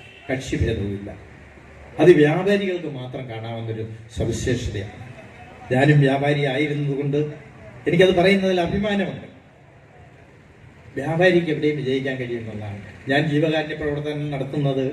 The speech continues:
ഒരു വ്യാപാരി ആയിരുന്നുകൊണ്ടാണ് വിജയിക്കുന്നത്. ഞാൻ ചെലവുകൾ ചെയ്യുമ്പോൾ എൻ്റെ മനസ്സിലൊരു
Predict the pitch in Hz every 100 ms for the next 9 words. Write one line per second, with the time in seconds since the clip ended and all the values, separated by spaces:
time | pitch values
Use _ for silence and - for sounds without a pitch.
0 | - - - - - - - - - -
1 | - - - 151 175 147 165 190 196 202
2 | 175 180 170 170 156 147 139 127 131 -
3 | 113 101 98 - - - - - 139 165
4 | 165 160 180 175 170 156 151 147 135 117
5 | - - - - - _ - _ _ -
6 | 147 165 147 165 165 139